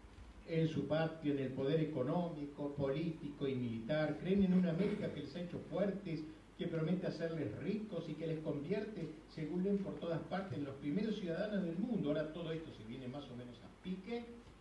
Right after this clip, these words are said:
momentáneamente, con el desplome de los símbolos de su fortaleza. Piensen que este gran edificio que tiraron abajo era, como dijo el autor japonés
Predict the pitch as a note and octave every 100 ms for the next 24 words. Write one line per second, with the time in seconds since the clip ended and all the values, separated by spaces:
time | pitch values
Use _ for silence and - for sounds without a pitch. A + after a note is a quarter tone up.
0 | - - - - - B2+ B2 A#2 C#3+ F3
1 | D#3+ C#3 C#3+ - C#3 B2 A#2 C3+ - C3
2 | C3+ C#3+ C#3+ C#3+ C#3+ A#2+ A2 A2 A#2+ -
3 | A2+ F#2+ G2+ G2+ G2+ G2 F#2 - - C#3+
4 | C#3+ D3 - - - - - D3 D3+ D3
5 | - - D3 - C3 E3+ F3+ D#3+ F3+ -
6 | - - - A#2+ C#3 C3+ B2+ C3+ C#3 C3+
7 | G3 - - - - D3 D3 D#3+ - -
8 | - - - C3 C3 D#3+ - C3+ - -
9 | B2+ A#2+ A#2 C#3 - - B2 C3+